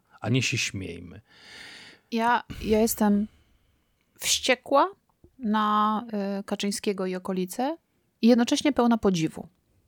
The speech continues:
Speaker 2: bo udało mu się w taki sposób zmanipulować ludźmi, em, manipulo-,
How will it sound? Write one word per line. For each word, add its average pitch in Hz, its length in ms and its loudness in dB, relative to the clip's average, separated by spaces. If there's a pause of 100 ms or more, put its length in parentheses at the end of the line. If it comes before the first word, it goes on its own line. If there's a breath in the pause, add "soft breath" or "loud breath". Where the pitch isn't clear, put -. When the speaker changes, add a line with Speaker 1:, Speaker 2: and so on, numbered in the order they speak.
(260)
Speaker 2:
bo 208 380 4
udało 254 440 8
mu 196 200 2
się 190 160 -2
w - 140 -16
taki 254 220 2
sposób 190 360 -6
zmanipulować 185 760 0
ludźmi, 185 400 -2 (540 loud breath)
em, 175 600 -6 (600)
manipulo-, 190 540 -2